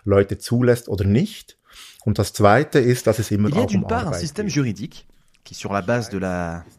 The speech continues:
Speaker 2: catégorie ethnique et raciale, admettait ou non les gens. Et la deuxième chose, c'est qu'il était toujours question de travailler. La Suisse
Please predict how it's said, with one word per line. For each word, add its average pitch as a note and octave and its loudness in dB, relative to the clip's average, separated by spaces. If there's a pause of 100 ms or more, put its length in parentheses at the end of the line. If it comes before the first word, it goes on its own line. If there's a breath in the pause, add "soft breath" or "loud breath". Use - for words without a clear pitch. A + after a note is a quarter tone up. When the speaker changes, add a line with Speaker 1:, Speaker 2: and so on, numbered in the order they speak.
(240)
Speaker 2:
catégorie A2 -6
ethnique C3+ -4
et G2 -4
raciale, B2+ -6
admettait C#3+ -4
ou C3 -2
non B2+ -4
les F#2+ -6
gens. F#2+ -14 (1120 loud breath)
Et A2 -4
la A#2+ 0
deuxième F3 0
chose, A3 -2 (1600 loud breath)
c'est C3+ -10
qu'il C#3+ -2
était C#3 -2
toujours A3 -4
question F3 -10
de D3 -8
travailler. F2 -12 (760)
La A#2 0
Suisse - -6